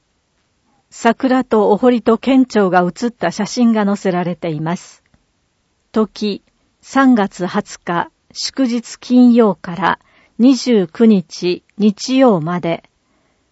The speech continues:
十時から十六時まで。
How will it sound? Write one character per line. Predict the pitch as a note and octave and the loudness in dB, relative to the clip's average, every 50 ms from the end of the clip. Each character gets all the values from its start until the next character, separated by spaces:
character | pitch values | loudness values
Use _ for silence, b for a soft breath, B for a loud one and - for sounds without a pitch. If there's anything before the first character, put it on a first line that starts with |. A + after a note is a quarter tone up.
| _ - | _ -14
十 | F#3+ E3 - A#3+ C#4 C#4 C4 | -12 -6 -2 0 2 2 2
時 | A#3 - F#3 F3+ | 0 -2 -6 -8
か | - - F#3 E3+ | -8 -10 -10 -6
ら | D#3+ E3 E3+ - - _ _ _ - | -2 -2 -2 -2 -2 _ _ _ -18
十 | E3+ - G3+ B3+ C#4 C4+ | -6 -2 0 0 2 2
六 | C4 C4 B3 - B3+ A3+ | 0 0 -2 -2 -4 -4
時 | - - E3+ | -4 -6 -6
ま | D3+ D#3+ E3+ F3 | -4 -4 -4 -6
で。 | - - - - | -6 -8 -10 -12